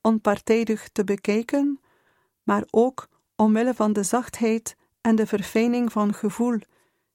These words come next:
die een gevolg van de beschaving zijn. Niet dat hij op zijn manier zelf ook niet een godsdienst kan hebben,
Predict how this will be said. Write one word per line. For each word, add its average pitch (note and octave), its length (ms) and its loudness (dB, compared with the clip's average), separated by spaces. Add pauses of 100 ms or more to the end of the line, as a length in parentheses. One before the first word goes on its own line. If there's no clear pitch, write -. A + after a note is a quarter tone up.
(120)
die - 180 -2
een G#3+ 140 2
gevolg G#3+ 580 0
van A#3 220 0
de A3 80 0
beschaving G#3 680 -2
zijn. G3+ 440 -2 (1800)
Niet B3 280 2
dat A#3+ 240 2
hij B3 280 0
op - 160 -4
zijn A3+ 240 0
manier G#3+ 540 0 (340)
zelf B3+ 340 0 (100)
ook B3 260 0
niet A#3 280 2
een G3+ 140 0
godsdienst B3 540 0
kan G#3 180 -2
hebben, G3+ 420 -2